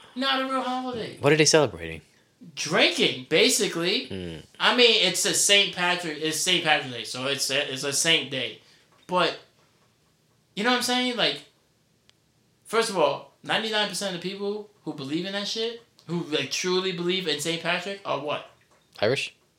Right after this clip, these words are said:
Speaker 1: Well, not that, <laughs> yeah,
Speaker 2: <laughs>
Speaker 1: that. No, not,
Speaker 2: Alcoholics?
Speaker 1: no, yeah, that too. Okay. All right, when you think of Saint Patrick, what do you think of? You think of
Speaker 2: Leper-
Speaker 1: religion.
Speaker 2: Okay.
Speaker 1: Right? And what religion do you think of?
Speaker 2: Christianity?
Speaker 1: Yeah, or Catholicism.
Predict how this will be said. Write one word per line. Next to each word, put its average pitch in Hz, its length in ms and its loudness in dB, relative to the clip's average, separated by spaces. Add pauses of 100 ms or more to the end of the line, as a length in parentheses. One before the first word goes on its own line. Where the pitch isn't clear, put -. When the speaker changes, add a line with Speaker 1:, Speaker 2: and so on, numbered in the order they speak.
(920)
Speaker 1:
Well, 127 320 -6 (120)
not 147 280 0
that, 160 140 0
<laughs> - 0 -
yeah, 165 280 6
Speaker 2:
<laughs> - 0 -
Speaker 1:
that. 147 360 6 (320)
No, 113 100 6
not, - 60 8
Speaker 2:
Alcoholics? 165 460 8
Speaker 1:
no, 180 220 4 (460)
yeah, 160 300 2
that 160 200 2
too. 147 240 -6
Okay. 160 420 -6 (480)
All 214 100 4
right, 214 120 6
when 214 100 6
you 262 100 6
think 302 180 6
of - 80 6
Saint 254 320 4
Patrick, 214 320 4
what 175 80 0
do 196 60 0
you 202 100 0
think 160 180 0
of? 110 200 -8
You 131 80 -16
think 127 160 -10
of 131 180 -10 (140)
Speaker 2:
Leper- 185 160 2
Speaker 1:
religion. 180 320 2 (180)
Speaker 2:
Okay. 92 360 2
Speaker 1:
Right? 156 400 2 (180)
And 151 100 -4
what 170 160 4
religion 185 300 0
do 202 40 -2
you 220 80 -2
think 220 200 4
of? 123 200 -4 (480)
Speaker 2:
Christianity? 110 640 -2 (120)
Speaker 1:
Yeah, 147 300 -2
or 139 380 -2 (140)
Catholicism. - 640 -4